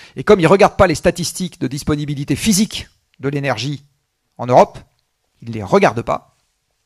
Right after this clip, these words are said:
le problème n'existe pas. Point. Alors, il y a une deuxième raison à ce que le problème n'existe pas dans la presse, c'est que vous n'avez pas de guichet unique d'accès à l'information pour ces sujets-là.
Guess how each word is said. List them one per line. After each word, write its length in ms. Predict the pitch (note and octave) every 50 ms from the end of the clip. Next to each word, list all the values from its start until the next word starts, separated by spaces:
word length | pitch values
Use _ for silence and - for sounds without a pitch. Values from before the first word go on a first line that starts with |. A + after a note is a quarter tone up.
| _ _
le 80 | - - C#3+ D#3 _ _ _ _ _
problème 200 | - - B2 D#3
n'existe 300 | E3 C#3 A#2 C3+ - -
pas. 300 | F3 G#3+ - - _ _ _ _ _ _ _ _ -
Point. 120 | F#3+ G3 - _ _ _ - - - - - - - - - - - - - - _ _ _ -
Alors, 160 | - C3+ D3
il 40 | D#3+
y 20 |
a 40 | F3
une 60 | F3+
deuxième 300 | F3+ A#3 G#3+ A3 A3 G3+
raison 340 | F#3+ G3 E3+ F#3 F#3+ F#3 E3
à 60 | C#3+
ce 80 | - -
que 100 | - D#3
le 220 | C#3+ C#3 C#3 C#3
problème 240 | - - D3+ D3 D3+
n'existe 340 | C#3+ C3+ B2 D3 C3 - C#3
pas 140 | C3+ C#3+
dans 100 | C#3 C3
la 120 | B2+ C3 B2+
presse, 260 | - - G3+ G#3+ -
c'est 180 | - - - C#3+
que 100 | - E3
vous 180 | D#3+ B2 C3 C#3+
n'avez 260 | C#3+ C#3+ C3+ D3 C#3+
pas 340 | C#3+ - F#3+ F#3 F3+ E3+ D#3
de 220 | B2 A#2 A#2 C3
guichet 360 | B2 A2+ E3 F3 - - F3
unique 320 | E3 D#3+ E3 F#3 G#3 E3+ -
d'accès 280 | D3+ C#3+ - - F3+
à 60 | D#3+
l'information 540 | C#3+ C#3+ - - D3 C#3+ C#3 C3+ - F#3 F#3
pour 100 | E3 -
ces 100 | - -
sujets-là. 520 | B2+ - E3+ C#3+ C#3+ B2+ A2 G#2+ G#2 _